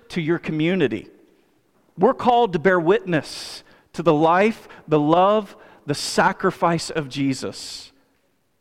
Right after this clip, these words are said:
to forgive our sins. Do not give up when that is a slow work. This is what I want you to hear.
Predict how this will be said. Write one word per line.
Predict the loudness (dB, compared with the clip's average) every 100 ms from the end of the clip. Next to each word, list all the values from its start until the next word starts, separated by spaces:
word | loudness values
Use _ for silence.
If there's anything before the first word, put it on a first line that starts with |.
| _ _ _ _ _ _ _
to | -20
forgive | -12 -6 -4 -2
our | -6
sins. | -6 -8 -8 -14 -20 -20 _ _ _ _ _ _ _ _ _ _ _ _ _ _ _ _ _ _ _ _ _ _ _ _ _ _ _ _ _ _ _ _ _ _ _ _ _ _ _ _ _
Do | -4 -2
not | 0 -2 -2
give | -4 -2
up | -4 -6 -12 -20 _ _ _ _ _
when | -8 -4
that | -4 -4
is | -8
a |
slow | -14 -12 -10 -10
work. | -10 -12 -16 -20 _ _ _ _ _ _ _ _ _ _ _ _ _ _ _ _ _ _ _ _ _ _
This | -8 -8
is | -8
what | -8
I |
want | -8 -10
you | -10
to | -8
hear. | 0 0